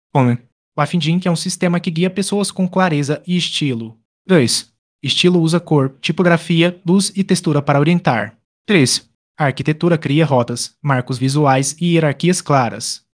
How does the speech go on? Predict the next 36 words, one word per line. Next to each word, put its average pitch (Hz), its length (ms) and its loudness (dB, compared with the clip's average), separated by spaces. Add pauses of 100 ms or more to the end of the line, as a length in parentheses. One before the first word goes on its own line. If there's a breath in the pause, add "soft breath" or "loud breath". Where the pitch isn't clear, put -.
(140)
Quatro. 135 340 -2 (440)
Design 147 280 -2
gráfico 185 420 -2
traduz 185 420 -2
a 196 60 2
arquitetura 202 520 -4
em 202 80 0
sinais 151 400 -2
legíveis 180 500 -2
e 190 60 -4
coesos. 123 720 -4 (300)
Cinco. 139 420 2 (320)
Colaboração 185 560 0
precoce 202 480 -2
evita 180 280 -2
placas 156 460 -2
improvisadas 165 800 -2
e 180 80 -8
torna 160 260 -2
a 123 40 -4
navegação 165 580 -2
invisível. 143 640 -2 (340)
O 185 60 -2
Afinding 170 380 2
Design, 147 580 -2 (220)
ajudando 196 440 0
você 202 300 -2
a 202 80 0
encontrar 202 460 0
o 208 40 -2
caminho 160 380 -2
em 165 60 0
espaços 185 500 -2
complexos 180 640 -4
com 208 140 -2
estilo. 147 500 -4